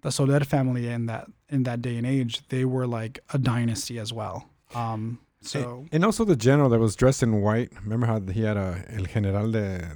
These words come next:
Speaker 2: the other guy was doing, no? He reminded me of Chattanu-, Chattanooga for whatever. He reminded me. I'm not saying it was
Speaker 1: <laughs>
Speaker 2: him.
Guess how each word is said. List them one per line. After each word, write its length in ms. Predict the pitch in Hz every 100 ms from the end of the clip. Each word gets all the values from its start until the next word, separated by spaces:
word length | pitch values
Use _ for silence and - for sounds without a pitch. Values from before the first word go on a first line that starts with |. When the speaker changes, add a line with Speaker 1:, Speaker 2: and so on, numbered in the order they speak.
| 98
Speaker 2:
the 120 | 101
other 120 | 101
guy 80 | 107
was 120 | 104
doing, 160 | 107 110
no? 80 | 127 - _ _ _
He 120 | 190
reminded 200 | 196 185
me 60 | 165
of 60 |
Chattanu-, 460 | 143 143 135 135 -
Chattanooga 520 | - 120 123 127 98
for 140 | - 117
whatever. 360 | 117 120 95 -
He 100 | 143
reminded 380 | 143 156 156 123
me. 60 |
I'm 80 | -
not 80 | 170
saying 140 | 160
it 40 | 143
was 100 | 143
Speaker 1:
<laughs> 100 | 147
Speaker 2:
him. 120 | 110